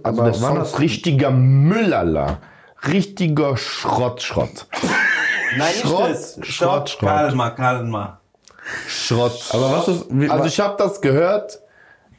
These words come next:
Speaker 2: der erste Song fand ich gut.
Speaker 3: Ach, das sind mehrere Songs, hallo?
Speaker 2: Nee, der erste, der Originalsong, Atemlos
Speaker 1: Ach so, Atemlos, von
Speaker 2: durch die
Speaker 1: Helene.
Speaker 2: Nacht. Von Helene Fischer fand ich gut.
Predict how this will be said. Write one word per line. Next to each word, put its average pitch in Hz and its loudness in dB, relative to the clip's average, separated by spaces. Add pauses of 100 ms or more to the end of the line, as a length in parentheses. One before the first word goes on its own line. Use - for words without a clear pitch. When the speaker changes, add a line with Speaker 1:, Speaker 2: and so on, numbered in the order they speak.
(260)
Speaker 2:
der 151 0
erste 190 0
Song 165 0 (440)
fand 156 2
ich - -4
gut. 110 -2 (540)
Speaker 3:
Ach, - -2
das 190 0
sind 190 2
mehrere 240 0
Songs, 143 -4
hallo? 156 -2
Speaker 2:
Nee, 214 2
der 196 2
erste, 190 0
der 165 2 (100)
Originalsong, 165 0
Atemlos 147 2
Speaker 1:
Ach - -6
so, 135 0
Atemlos, 113 0
von 113 -2
Speaker 2:
durch 135 2
die 117 2
Speaker 1:
Helene. 127 2
Speaker 2:
Nacht. 90 -4 (160)
Von 143 0
Helene 151 2
Fischer 156 0 (920)
fand 147 0
ich - -4
gut. - 0